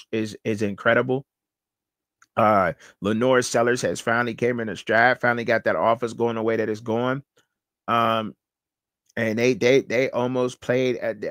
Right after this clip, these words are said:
a decent ba-, balanced game, but they didn't need, they, they were able to run the ball on Vanderbilt like crazy, right?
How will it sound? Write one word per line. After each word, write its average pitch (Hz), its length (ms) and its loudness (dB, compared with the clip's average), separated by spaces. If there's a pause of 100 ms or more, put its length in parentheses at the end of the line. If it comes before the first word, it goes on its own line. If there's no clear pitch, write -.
a 104 40 -10
decent 107 580 -8
ba-, 104 160 -4
balanced 113 460 -6
game, 123 320 -2
but 95 100 -8
they 117 100 0
didn't 107 220 -2
need, 135 220 -8
they, 117 160 0
they 107 180 -2
were 131 140 -2
able 120 260 -4
to 98 60 -6
run 120 240 -6
the 113 80 -8
ball 120 520 0
on 113 380 -6 (320)
Vanderbilt 113 680 -2 (280)
like 107 160 -8
crazy, 151 480 -6
right? 117 220 -6